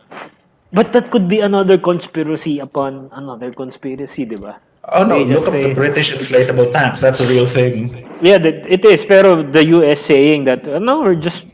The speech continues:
Speaker 1: playing, toying with the Russians."
Speaker 2: Yeah, well,
Speaker 1: That's
Speaker 2: the
Speaker 1: what
Speaker 2: Russians
Speaker 1: Russia
Speaker 2: toyed
Speaker 1: is.
Speaker 2: with the U S too.
Speaker 1: Uh, who could say?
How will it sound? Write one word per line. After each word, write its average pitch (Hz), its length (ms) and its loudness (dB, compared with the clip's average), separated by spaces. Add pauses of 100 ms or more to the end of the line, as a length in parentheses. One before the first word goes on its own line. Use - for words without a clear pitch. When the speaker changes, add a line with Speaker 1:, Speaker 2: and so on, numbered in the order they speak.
(120)
Speaker 1:
playing, 151 460 -2
toying 156 400 2
with 135 160 -2
the 131 80 -4 (100)
Russians." 127 640 -8 (480)
Speaker 2:
Yeah, 131 240 -6
well, 127 160 0
Speaker 1:
That's - 40 -6
Speaker 2:
the 143 40 -4
Speaker 1:
what 143 160 2
Speaker 2:
Russians 131 280 -2
Speaker 1:
Russia 151 120 -4
Speaker 2:
toyed 120 140 0
Speaker 1:
is. - 100 -4
Speaker 2:
with - 100 -18
the 127 100 -4 (120)
U 117 80 -2
S - 240 -4
too. 156 480 -6 (720)
Speaker 1:
Uh, 139 480 -10
who 143 80 -4
could 143 200 -4
say? 107 360 -10